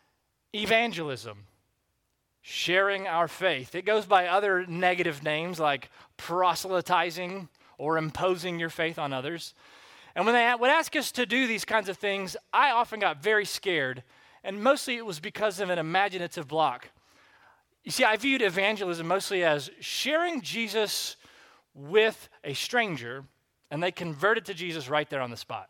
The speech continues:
That was what my view of evangelism was. Sharing Jesus with a stranger, and they convert right on the spot. And so I was always terrified to do this,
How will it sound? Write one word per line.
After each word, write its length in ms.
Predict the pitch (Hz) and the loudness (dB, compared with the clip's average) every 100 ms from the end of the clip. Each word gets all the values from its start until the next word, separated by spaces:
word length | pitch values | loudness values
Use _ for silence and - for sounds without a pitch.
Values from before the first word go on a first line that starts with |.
| - | 2
That 160 | 233 | 4
was 100 | 320 | 4
what 180 | 240 254 | 2 4
my 140 | 226 208 | 4 2
view 180 | 233 | 2
of 60 | 208 | 0
evangelism 500 | 180 185 160 147 143 | 4 2 2 -6 -6
was. 240 | 123 110 - - | -6 -8 -12 -12
Sharing 280 | - 269 339 | 2 4 4
Jesus 260 | 285 240 226 | -2 -4 -4
with 140 | 247 | -4
a 20 | |
stranger, 580 | - 226 185 156 170 165 - - | 0 0 0 0 0 0 -6 -16
and 140 | - 170 | -4 -2
they 60 | |
convert 400 | 202 202 185 170 | 0 2 4 2
right 160 | 147 170 | 2 2
on 80 | 175 | 2
the 60 | |
spot. 360 | 147 - 139 120 - - | -4 0 0 0 -12 -8
And 120 | 196 | 0
so 160 | 240 240 | 0 4
I 120 | 254 | 2
was 160 | 381 302 | 4 4
always 240 | 277 269 | 4 2
terrified 420 | 254 311 302 285 | 2 4 4 2
to 80 | 262 | 2
do 160 | 254 349 | -2 0
this, 320 | 202 139 - | 0 -2 -8